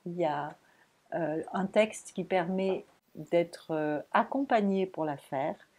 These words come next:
et après il y a le message énergétique de la posture. Voilà, donc on peut, avec ces cartes, créer son propre cours du matin, si on veut, ou du soir, ça dépend des tempéraments.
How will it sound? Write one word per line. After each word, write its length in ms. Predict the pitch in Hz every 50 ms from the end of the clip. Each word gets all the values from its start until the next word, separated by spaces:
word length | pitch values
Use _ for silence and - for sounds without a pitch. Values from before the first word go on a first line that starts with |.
| _ _ _ _ -
et 60 | 180
après 220 | 175 175 - - 254
il 60 | 233
y 40 | 196
a 40 | 170
le 100 | 170 165
message 600 | 185 196 208 226 214 - - 254 262 247 - - - -
énergétique 760 | 220 214 214 214 202 196 190 196 185 185 - - - - -
de 60 | -
la 120 | 165 156 156
posture. 500 | - 165 160 - - - - - 135 135 - _ _ _ _ _ _ _ _ _ _ _ _ _ _ _ _ _
Voilà, 180 | 170 165 151 147
donc 240 | 147 156 165 - -
on 40 | 185
peut, 440 | 185 - 202 196 185 185 185 180 180 - - - - -
avec 220 | - 175 185 185 -
ces 180 | - - 190
cartes, 300 | 190 202 190 - - -
créer 240 | - - - 185 180
son 220 | 175 - - 165
propre 480 | 165 - - - 196 190 196 - - 196
cours 340 | 190 - - - 214 202 190
du 140 | 165 170 170
matin, 500 | 156 147 139 - - 156 160 190 254 - - _ _ _ _ _ _ _ _ _
si 120 | - -
on 100 | 143 135 131 165
veut, 120 | 202 - - -
ou 100 | 196 170
du 120 | 147 143
soir, 400 | 135 - - - - - - 196 - _ _ _ _ _ _ _ _ -
ça 60 | 143
dépend 260 | 147 147 147 143 143
des 120 | 139 131
tempéraments. 640 | - 143 135 135 143 123 120 120 131 131 135 196 -